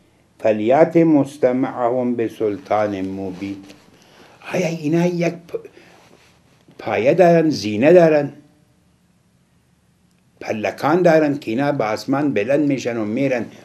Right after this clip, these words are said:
وحی خدا را می‌شنون؟ میگه چون که ما وحی، وحی نشنیدین،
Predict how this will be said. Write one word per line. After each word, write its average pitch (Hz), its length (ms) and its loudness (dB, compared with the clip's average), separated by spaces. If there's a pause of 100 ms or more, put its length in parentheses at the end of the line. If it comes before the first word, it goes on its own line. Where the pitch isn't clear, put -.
(120)
وحی 131 300 0
خدا 110 360 -2
را 156 100 4
می‌شنون؟ 135 580 -2 (720)
میگه 123 240 -2
چون 143 260 0
که 135 100 -2
ما 139 260 0
وحی، 135 180 2 (200)
وحی 143 260 0
نشنیدین، 131 600 -2